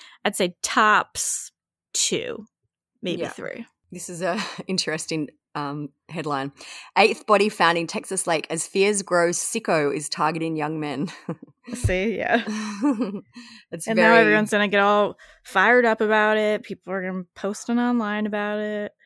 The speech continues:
Speaker 1: being crazy.
Speaker 2: Yeah. So I am going to request some of the autopsies for these men just so we can have a look and see kind of the circumstances that they were found in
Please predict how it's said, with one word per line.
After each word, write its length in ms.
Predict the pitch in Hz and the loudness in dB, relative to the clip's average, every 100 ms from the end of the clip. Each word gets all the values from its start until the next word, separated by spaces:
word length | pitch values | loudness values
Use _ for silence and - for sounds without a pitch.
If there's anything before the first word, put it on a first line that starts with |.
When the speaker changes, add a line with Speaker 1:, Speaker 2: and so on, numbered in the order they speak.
| _ _ | _ _
Speaker 1:
being 220 | 180 226 | -8 -8
crazy. 680 | - 185 185 180 185 185 190 _ - | -6 -8 -8 -10 -10 -10 -12 _ -18
Speaker 2:
Yeah. 380 | 175 165 120 - - 156 _ _ _ _ _ - | -12 -10 -10 -12 -18 -20 _ _ _ _ _ -16
So 520 | - 185 170 160 156 | -8 -2 0 0 0
I 140 | 160 175 | 0 0
am 260 | 196 226 | 0 0
going 260 | 226 220 226 - | 0 2 0 -2
to 240 | 220 202 | -2 -4
request 640 | 156 185 - 160 - - - | -6 -10 -6 -6 -6 -8 -10
some 180 | - 170 | -8 -8
of 120 | 165 | -8
the 120 | 151 | -6
autopsies 640 | 156 160 - - - 165 | -6 -6 -6 -6 -6 -6
for 80 | - | -4
these 280 | 165 160 151 | -2 -2 -2
men 160 | 160 151 | -6 -4
just 180 | 160 - | -6 -6
so 140 | 160 | -6
we 80 | 170 | -6
can 140 | 180 | -6
have 180 | 175 165 | -8 -8
a 40 | |
look 240 | 165 160 160 | -6 -6 -6
and 140 | 156 | -10
see 180 | - 151 | -6 -8
kind 240 | 143 156 | -6 -8
of 60 | 147 | -6
the 80 | 156 | -8
circumstances 1040 | - 151 165 - 151 117 - 151 147 - - - - - - - _ _ | -8 -8 -8 -8 -6 -6 -6 -6 -6 -10 -12 -20 -20 -20 -20 -20 _ _
that 260 | 143 151 - | -4 -4 -2
they 100 | 151 | -2
were 120 | 160 | -4
found 440 | - 151 151 156 | -4 -2 -2 -2
in 460 | 147 147 151 139 | -4 -4 -4 -6